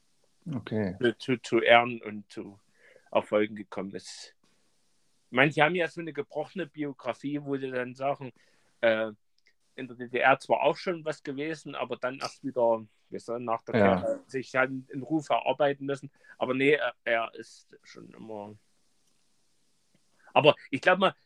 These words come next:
Speaker 2: wenn jemand, äh, jetzt, äh, nachschauen würde, das Gesicht hat sicherlich jeder schon mal gesehen.
Speaker 1: Ja.
Speaker 2: Irgendwo im Fernsehen und
Speaker 1: Ja.
Speaker 2: also neunzig Jahre ist natürlich auch ein, ein gutes Alter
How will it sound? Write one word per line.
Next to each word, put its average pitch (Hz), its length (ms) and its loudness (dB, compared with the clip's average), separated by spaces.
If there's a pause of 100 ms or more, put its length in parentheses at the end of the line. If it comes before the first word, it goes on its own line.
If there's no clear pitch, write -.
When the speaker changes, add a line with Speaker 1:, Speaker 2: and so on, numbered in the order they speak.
Speaker 2:
wenn 143 300 -4
jemand, 151 600 -8
äh, 135 160 -6
jetzt, 131 220 -8
äh, 127 140 -10
nachschauen 151 540 -6
würde, 143 200 -8
das - 200 -16
Gesicht 139 320 -10
hat 117 140 -2
sicherlich 123 440 -4
jeder 120 220 -4
schon 107 220 -12
mal 101 140 -10
gesehen. 98 540 -10 (300)
Speaker 1:
Ja. 110 360 8
Speaker 2:
Irgendwo 104 280 -2
im 101 100 -6
Fernsehen 104 560 -6
und 92 340 -14 (180)
Speaker 1:
Ja. 98 440 0 (600)
Speaker 2:
also 147 220 6
neunzig 165 400 4
Jahre 151 260 2
ist 131 120 -12
natürlich 120 380 -8
auch - 160 -12
ein, 104 240 -10 (200)
ein 131 120 -10
gutes 131 380 0
Alter 104 500 4